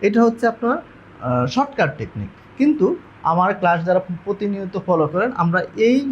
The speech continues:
শর্টকাট টেকনিকের আগে বর্গমূল নির্ণয়ের বেসিক যে ফর্মুলা,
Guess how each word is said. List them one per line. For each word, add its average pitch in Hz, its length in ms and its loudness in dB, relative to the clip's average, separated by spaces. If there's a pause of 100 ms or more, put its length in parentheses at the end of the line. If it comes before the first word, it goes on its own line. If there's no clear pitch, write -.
শর্টকাট 190 400 -2
টেকনিকের 190 400 -4 (100)
আগে 160 200 0 (440)
বর্গমূল 202 500 0
নির্ণয়ের 220 400 -4
বেসিক 208 320 2 (120)
যে 196 140 2
ফর্মুলা, 143 400 2